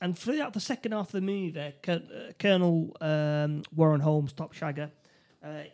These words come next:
he's in his helicopter, and he's, and he's giving out instructions,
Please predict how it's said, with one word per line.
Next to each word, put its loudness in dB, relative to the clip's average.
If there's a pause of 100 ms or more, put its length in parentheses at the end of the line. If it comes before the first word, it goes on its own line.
he's -4
in -4
his -4
helicopter, -2 (160)
and -2
he's, -2
and -8
he's 0
giving -6
out -4 (380)
instructions, -2